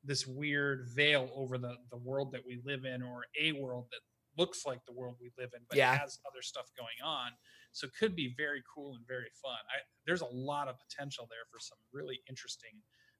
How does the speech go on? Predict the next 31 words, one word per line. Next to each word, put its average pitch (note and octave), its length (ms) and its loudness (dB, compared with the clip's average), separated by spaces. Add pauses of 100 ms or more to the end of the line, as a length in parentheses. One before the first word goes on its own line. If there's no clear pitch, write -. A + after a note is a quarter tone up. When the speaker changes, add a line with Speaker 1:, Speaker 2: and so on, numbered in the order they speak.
Speaker 1:
mechanics C3+ 760 2
and - 80 -6
Speaker 2:
Mm-hmm. C#3+ 100 4
Speaker 1:
interactions C#3 800 0
and - 100 -12
stuff. - 360 -12
It's, - 220 -10
it's G3 160 6
a F#3 40 8
really D#3+ 240 6
cool B2 260 -6
concept. A2 320 -8
Speaker 2:
No, F#3 180 12
it's F3+ 140 12
a F#3 40 10
really A3 160 12
cool A#3 160 12
game. G3 340 12
I, D#3+ 380 12
I D3+ 60 12
really E3+ 200 12
like F3 180 12
it, D3+ 80 8
which D#3 160 4
is C#3+ 140 4
why D3 180 12
I'm C#3+ 180 12 (140)
getting D#3 220 10
back C#3+ 220 10
into C#3 180 10
it, B2 140 4